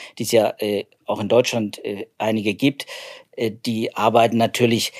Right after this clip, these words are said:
in dem Bereich, in dem sie sich auch auskennen, in dem sie auch zum Teil auch selbst schon Erfahrung haben.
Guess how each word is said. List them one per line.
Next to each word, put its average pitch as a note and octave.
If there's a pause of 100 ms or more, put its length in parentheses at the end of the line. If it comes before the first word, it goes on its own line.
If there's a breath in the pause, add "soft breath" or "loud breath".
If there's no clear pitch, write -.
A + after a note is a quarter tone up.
(120)
in G#2
dem A#2+
Bereich, A2+
in G#2+
dem A2
sie F2+
sich -
auch -
auskennen, G#2
in F2+
dem G#2
sie -
auch G2+
zum G2
Teil G2+
auch G2+
selbst -
schon G2+
Erfahrung G#2+
haben. F2